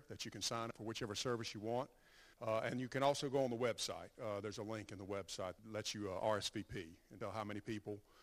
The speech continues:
and which service you wanna attend. And we're asking y'all to do that 'cause we need to get an idea who to expect or how many to expect, uh,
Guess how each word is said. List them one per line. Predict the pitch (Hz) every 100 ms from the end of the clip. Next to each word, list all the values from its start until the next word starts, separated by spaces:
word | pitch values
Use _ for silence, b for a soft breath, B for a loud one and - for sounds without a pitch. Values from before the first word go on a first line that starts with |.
| b -
and | 101 98
which | 104 -
service | 98 87
you | 98
wanna | 95
attend. | 87 - 104 87 87 B B -
And | 131
we're |
asking | 151 151 151
y'all | 139
to | 123
do | 110 131
that | 113 110
'cause | 123 123
we |
need | 127
to | 123
get | 120 117
an |
idea | 113 107 107 101
who | 104
to | 101
expect | 104 - 107 98 -
or | 101
how | 117
many | 101 98 95
to | -
expect, | 95 - 107 98 -
uh, | 92